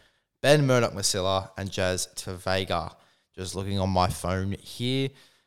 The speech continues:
Cody Nikorima, he's been, as well as Jazz Tavega, they've both been selected for the Maori All-Stars side, so a little congratulations to them. I think Cody Nikorima, he's sort of similar to a Ben Hunt, where he plays some good footy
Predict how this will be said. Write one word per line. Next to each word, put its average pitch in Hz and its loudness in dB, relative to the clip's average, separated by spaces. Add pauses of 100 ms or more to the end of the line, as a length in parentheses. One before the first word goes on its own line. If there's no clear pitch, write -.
(120)
Cody 156 8
Nikorima, 110 2 (920)
he's 113 2
been, 117 0
as 123 0
well 135 4
as 147 6
Jazz 135 2
Tavega, 113 4
they've 113 2
both 113 4
been 113 -4
selected 107 -4
for 117 -4
the 107 -2
Maori 104 4
All-Stars 120 2
side, 117 4
so 104 2
a - -2
little 113 -2
congratulations 107 -4
to 113 -8
them. 110 -4 (360)
I 135 -2
think 175 0
Cody 151 6
Nikorima, 127 2
he's 123 -2
sort 156 2
of 165 2
similar 131 2
to 127 0
a 110 2
Ben 113 0
Hunt, 104 -2
where 107 0
he 110 -4
plays 139 2
some 156 2
good 139 -2
footy 135 -4